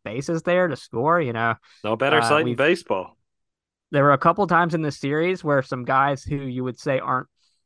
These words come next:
Speaker 1: fleet of foot got stopped at third, uh, in situations that might have been run scoring opportunities, but not Rowdy. Rowdy
Speaker 2: Well, did,
Speaker 1: kept motoring.
Speaker 2: did, did you see who his, who his coach was waving him on?
Speaker 1: Uh, other than Jason Lane?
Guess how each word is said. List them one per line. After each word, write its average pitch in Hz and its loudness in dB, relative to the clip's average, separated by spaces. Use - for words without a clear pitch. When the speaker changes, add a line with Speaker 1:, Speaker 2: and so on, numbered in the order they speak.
Speaker 1:
fleet 143 0
of 120 -2
foot 143 -2
got 127 -4
stopped 139 -2
at - -8
third, 165 0
uh, 180 4
in 165 -6
situations 180 0
that 165 -2
might 165 0
have 170 -4
been 165 -4
run 170 -2
scoring 170 -6
opportunities, 175 -6
but 120 -6
not 123 0
Rowdy. 117 0
Rowdy 123 2
Speaker 2:
Well, 160 4
did, 156 2
Speaker 1:
kept - 0
motoring. 143 -2
Speaker 2:
did, 147 -20
did 151 0
you 185 2
see 185 2
who 180 4
his, 170 4
who 135 -4
his 151 -2
coach 160 -2
was 92 -4
waving 131 -2
him 131 -2
on? 165 0
Speaker 1:
Uh, 117 0
other 151 4
than 185 2
Jason 202 -2
Lane? 240 -4